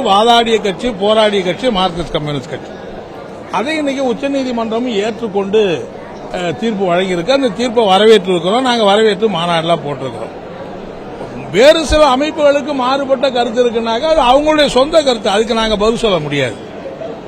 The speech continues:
எனவே எங்களை பொறுத்தவரையில் அந்த அருந்ததிய ம-, அதனால வந்து தலித் மக்களுக்குள்ள ஒரு மோதலோ, முரண்பாடோ வேண்டும், வே-, ஏற்படணுங்கிறது அல்ல எங்க நோக்கம். ஏ, அப்படி நோக்கம் அல்ல.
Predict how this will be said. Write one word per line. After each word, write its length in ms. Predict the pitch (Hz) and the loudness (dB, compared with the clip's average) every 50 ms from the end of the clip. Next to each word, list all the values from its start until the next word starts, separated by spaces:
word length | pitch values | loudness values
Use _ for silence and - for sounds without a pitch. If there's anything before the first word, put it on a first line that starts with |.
| - - - | -14 -12 -6
எனவே 180 | - 202 262 277 233 196 185 | -2 0 2 4 4 2 2
எங்களை 300 | 214 240 294 302 302 285 | 4 4 6 6 4 4
பொறுத்தவரையில் 760 | 247 277 262 262 214 254 233 214 208 202 196 202 240 285 - - - - - - - - - - - - - | 4 2 2 2 2 0 2 2 2 2 2 0 -2 -2 -4 -8 -14 -16 -16 -16 -16 -18 -18 -18 -18 -12 -6
அந்த 200 | - 247 262 269 254 | -4 -2 0 2 2
அருந்ததிய 500 | 226 233 254 285 277 285 285 277 269 247 | 4 4 2 2 0 0 0 0 0 -2
ம-, 160 | 240 254 - - - | -2 -4 -6 -10 -6
அதனால 300 | - 226 254 285 302 320 311 | -2 -2 0 2 4 6 8
வந்து 300 | 302 277 277 294 302 277 240 202 208 233 - - - - - - - - - - | 8 6 6 4 4 4 4 6 6 4 2 0 -6 -14 -14 -14 -12 -12 -6 0
தலித் 400 | - 135 160 240 294 320 311 320 302 | 4 4 6 6 6 4 2 2 2
மக்களுக்குள்ள 600 | 302 294 262 294 294 294 277 277 277 294 311 302 | 2 4 4 4 2 2 2 0 4 6 8 8
ஒரு 140 | 302 285 262 | 8 8 6
மோதலோ, 500 | 233 233 247 277 277 277 269 269 277 285 269 247 | 4 4 4 6 6 6 6 6 6 6 4 4
முரண்பாடோ 520 | 240 254 262 254 262 254 247 247 262 247 | 2 2 2 2 4 4 4 4 4 2
வேண்டும், 320 | 220 214 226 240 233 214 | 2 2 0 0 0 2
வே-, 420 | 214 208 202 190 190 185 180 180 175 180 - - | 2 4 4 4 4 4 2 2 0 -4 -6 -4
ஏற்படணுங்கிறது 580 | 196 208 240 220 214 233 226 220 214 202 185 180 | -2 -2 0 0 0 0 0 0 -2 -2 -2 0
அல்ல 240 | 170 190 233 269 | 0 2 2 2
எங்க 200 | 254 220 185 170 | 2 2 0 -2
நோக்கம். 360 | 160 160 160 156 - - - - - - | -4 -2 -4 -4 -6 -8 -14 -16 -10 -8
ஏ, 40 | 165 | -6
அப்படி 400 | 180 185 180 180 175 220 254 247 | -6 -4 -4 -6 -4 -4 -2 -2
நோக்கம் 340 | 240 269 285 262 285 254 202 | 0 0 0 0 0 -2 0
அல்ல. 260 | 170 156 156 139 | -2 -2 -2 -6